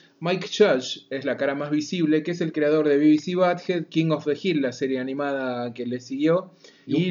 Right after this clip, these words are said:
Speaker 1: la,
Speaker 2: peliculón.
Speaker 1: y dos peliculones.
Speaker 2: Sí,
Speaker 1: Y después
Speaker 2: dos
Speaker 1: tiene,
Speaker 2: peliculones.
Speaker 1: tiene dos más, creo que tiene cuatro ya. Office Space, que es un peliculón,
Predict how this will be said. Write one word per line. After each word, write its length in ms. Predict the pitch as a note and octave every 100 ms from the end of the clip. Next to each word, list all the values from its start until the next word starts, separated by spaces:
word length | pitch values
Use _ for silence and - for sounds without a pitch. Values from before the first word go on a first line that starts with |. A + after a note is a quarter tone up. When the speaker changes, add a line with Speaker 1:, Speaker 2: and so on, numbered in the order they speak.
| A#2
Speaker 1:
la, 140 | D3 G#2
Speaker 2:
peliculón. 600 | A2 C3 B2 G#2+ G2 F#2+
Speaker 1:
y 160 | D#3 D#3
dos 300 | G3 G3+ G3
peliculones. 640 | E3 E3+ E3+ F#3+ G#3+ A3+ -
Speaker 2:
Sí, 140 | G#3
Speaker 1:
Y 140 | F#3+
después 220 | F#3 G3+ A3+
Speaker 2:
dos 40 |
Speaker 1:
tiene, 180 | A3+ G3+
Speaker 2:
peliculones. 100 | F#3+
Speaker 1:
tiene 180 | G3+ F#3+
dos 200 | F#3 F#3
más, 180 | D3+ -
creo 140 | F#3
que 100 | E3+
tiene 240 | E3 E3 D#3
cuatro 380 | D#3+ A#2 A2
ya. 260 | A2 C#3+ D#3+ _ _ _
Office 380 | - D#3+ F3 E3+
Space, 600 | - - G3 G3 A3+ - _ _ _
que 80 | B2
es 100 | A#2+
un 140 | B2
peliculón, 640 | B2 B2+ C#3 F#3 A3 A3+